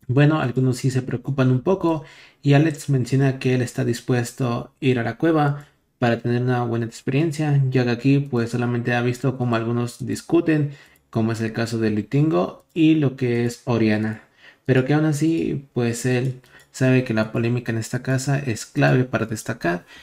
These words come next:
ya que el público va a ver siempre a la persona que esté resaltando y a los que nada más vea como un mueble pues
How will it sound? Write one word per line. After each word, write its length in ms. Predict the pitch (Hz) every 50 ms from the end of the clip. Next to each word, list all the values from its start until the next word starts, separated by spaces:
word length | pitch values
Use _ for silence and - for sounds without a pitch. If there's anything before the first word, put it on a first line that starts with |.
| - _ _ _ -
ya 160 | 123 120 120
que 80 | - 131
el 60 | 120
público 400 | - - 156 156 160 151 147 156 156
va 60 | 143
a 20 |
ver 160 | 139 135 135 135
siempre 260 | - 139 135 139 135
a 40 | 127
la 120 | 120 120
persona 340 | - 117 113 117 131 127 127
que 100 | 131 110
esté 180 | - - 127
resaltando 720 | 127 117 110 - 113 110 107 - 156 160 160 151 151 147 143 143 - - - - _ -
y 120 | 131 123
a 120 | 113 110
los 380 | 110 117 113 113 110 - - -
que 260 | - - 120 120 117
nada 140 | 117 120 123
más 280 | 131 131 131 127 123 120
vea 220 | 123 123 123 120
como 220 | - 127 120 120
un 160 | 117 117 117 120
mueble 480 | 123 131 135 143 147 156 160 151 139 147 - _ _ -
pues 600 | 120 113 110 110 110 107 104 - - - - -